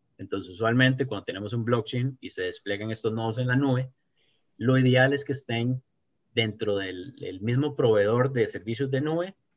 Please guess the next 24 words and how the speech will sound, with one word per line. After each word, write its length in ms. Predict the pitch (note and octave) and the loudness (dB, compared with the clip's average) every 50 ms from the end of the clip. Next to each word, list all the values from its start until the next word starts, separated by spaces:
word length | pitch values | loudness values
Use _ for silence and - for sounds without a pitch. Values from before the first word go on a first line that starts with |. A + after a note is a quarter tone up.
| _ _ _ _ _ | _ _ _ _ _
y 320 | - C3 C#3+ D#3+ E3 D#3+ - _ | 0 0 0 0 -2 -6 -6 _
idealmente 680 | G#2 G#2+ G#2+ G#2 G#2+ A2 A#2 A#2+ B2 C3 D3 C#3 D3+ D3 | -4 -2 0 0 2 2 2 4 2 2 2 2 -2 -2
también 360 | - A2+ A2+ A#2 B2 C3+ B2+ | 0 -2 0 0 0 2 2
dentro 260 | B2 A#2 A2+ - G#2+ | 0 0 2 2 0
de 60 | G2 | 0
la 120 | F#2+ F#2+ F#2 | 0 -2 -4
misma 260 | G2+ G2+ G#2+ A#2+ A#2+ | -4 -2 -2 -2 -2
zona 440 | - - B2+ B2 B2+ C3+ C#3+ - - | 0 2 2 4 4 4 2 0 -4
de, 720 | A2 A2 A2 G#2 G2+ G2 F#2+ F#2+ F#2 F#2 F2+ E2+ E2 E2 _ _ _ _ _ _ | -2 0 2 2 2 2 0 -4 -4 -4 -4 -4 -6 -10 _ _ _ _ _ _
eh, 300 | - F2 F2 F2+ - - _ | -14 -12 -12 -12 -14 -14 _
la, 180 | - F#2 - F2+ | -6 -6 -6 -4
la 140 | F#2 F#2 F#2+ | -6 -8 -6
misma 220 | G#2 G#2+ A2+ A#2 | -6 -4 -4 -4
zona 220 | A#2+ C3 B2 A#2+ | -2 0 0 0
geográfica. 580 | A2+ A2+ F#2+ G2 A2 A2+ - - - - _ _ _ _ _ _ _ _ _ _ _ _ _ _ | 0 0 0 2 2 0 0 -2 -8 -16 _ _ _ _ _ _ _ _ _ _ _ _ _ _
Digamos, 260 | - G2 G#2+ A2 G#2 - | -8 -6 -4 -4 -4 -6
si 80 | G2+ - | -8 -8
tenemos 360 | - F#2+ G2+ G#2 A#2 B2+ C3+ | -8 -6 -2 0 2 4 4
nodos 400 | C#3 D3 D3 D3 C3 A#2 - - | 4 4 2 2 0 -2 -2 -6
en 100 | - G2 G#2 | -10 -10 -6
una 140 | G#2+ A2+ | -4 -2
nube 260 | A#2 B2 B2 B2+ B2+ B2 | 0 2 4 6 6 6
de 100 | A#2+ A#2+ | 4 4
Amazon 460 | B2+ C3+ C3 A#2+ - E2+ E2 E2+ | 2 2 2 0 -2 -6 -12 -16